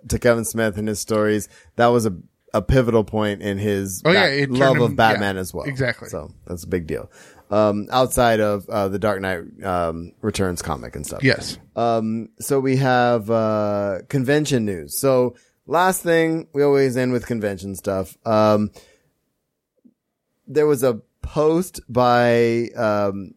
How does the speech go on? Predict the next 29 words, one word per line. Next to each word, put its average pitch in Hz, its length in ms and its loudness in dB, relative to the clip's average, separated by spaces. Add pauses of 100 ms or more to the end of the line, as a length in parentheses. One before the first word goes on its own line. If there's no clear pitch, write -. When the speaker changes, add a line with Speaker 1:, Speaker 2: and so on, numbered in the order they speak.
(140)
Speaker 1:
S 139 160 2
D 147 140 -2
C 135 200 0
C 127 220 0
undercover, 117 720 2
under, 117 760 0
unofficial 135 520 2
blog, 117 460 2 (460)
uh, 110 480 2 (200)
saying, 123 460 -2
"Oh, 175 380 2 (260)
we 151 120 -2
got 180 160 2
confirmation 185 640 0
from 147 200 -2
On 156 200 4
Peak 190 380 -4
that, 131 360 2 (260)
uh, 127 160 2
hotel 190 440 0
sales 160 340 2
are 143 60 2
gonna 147 200 2
be 151 100 4
April 175 280 2
sixth." 170 440 -2 (500)
And 131 200 4
then 131 160 2
today, 135 720 2